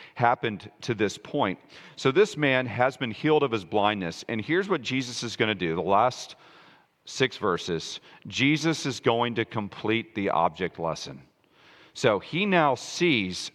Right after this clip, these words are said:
physically, but he doesn't yet see spiritually. So Jesus is going to circle back around and make sure that this man understands what it means to see spiritually. Let me give you some words to help navigate you through the text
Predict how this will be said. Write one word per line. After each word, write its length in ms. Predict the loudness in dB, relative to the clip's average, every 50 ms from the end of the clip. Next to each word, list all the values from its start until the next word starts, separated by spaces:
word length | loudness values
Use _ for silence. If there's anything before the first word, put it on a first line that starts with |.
| _
physically, 920 | -20 -8 0 2 2 2 4 2 0 0 0 -2 -4 -2 -2 -4 -6 -8 -14 -18 _ _ _ _ _ _ _ _ _ _ _ _ _ 2
but 220 | 4 4 4 2
he 220 | -4 -6 -6 -6
doesn't 580 | -6 -2 2 4 4 4 2 0 -2 -4 -4 -4
yet 340 | -2 0 2 2 2 0 -4
see 340 | -12 -10 -6 -4 -4 -4 -4
spiritually. 840 | -6 -8 -12 -8 -4 0 2 4 2 2 0 -2 -8 -6 -6 -6
So 160 | -4 -4 -4 -4
Jesus 600 | -4 -4 -2 -2 -2 0 0 -2 -2 -2 -4 -8
is 120 | -6 -2
going 220 | 0 0 0 0
to 60 | 0 -4
circle 520 | -6 -6 -2 0 0 0 2 0 0 2
back 320 | 2 2 2 2 0 -2
around 520 | -4 -4 -2 -2 -2 -2 -2 -4 -6 -8 -12 _ _ _ _ _ _ -20 -20 -20 -20 -14 -8
and 180 | -6 -4 0
make 200 | 0 0 0 0
sure 260 | -2 -2 0 2 2 2
that 160 | 0 -2 -2
this 240 | -2 -4 -4 -4 -4
man 300 | -2 0 0 0 -2 -4
understands 720 | -4 -4 -2 -2 -4 -4 -4 -2 -2 0 0 -2 -4 -6
what 220 | -2 0 0 2 2
it 160 | 0 -2 -4
means 440 | -4 -4 -2 -2 -2 -2 -4 -8 -8
to 120 | -8 -8 -8
see 520 | -8 -6 -4 -2 -2 -2 -2 -4 -6 -8 -14 -20 -20 -20 _
spiritually. 840 | -14 -12 -12 -10 -6 -2 0 2 2 0 -2 -4 -6 -4 -4 -4 -6 -8 -16 -20 -20 -20 -20 -12 -4 -2
Let 120 | 0 0
me 80 | 0 0
give 200 | 0 0 0 0
you 60 | -2
some 220 | -2 -2 -4 0
words 280 | 2 2 2 2 2 0
to 60 | 0
help 160 | 0 0 0
navigate 540 | 0 0 0 0 0 0 -2 -2 -2 -2 -4
you 80 | -8 -6
through 140 | -6 -4 -4
the 100 | -4 -6
text 560 | -4 -2 -2 -2 -2 -4 -8 -14 -14 -16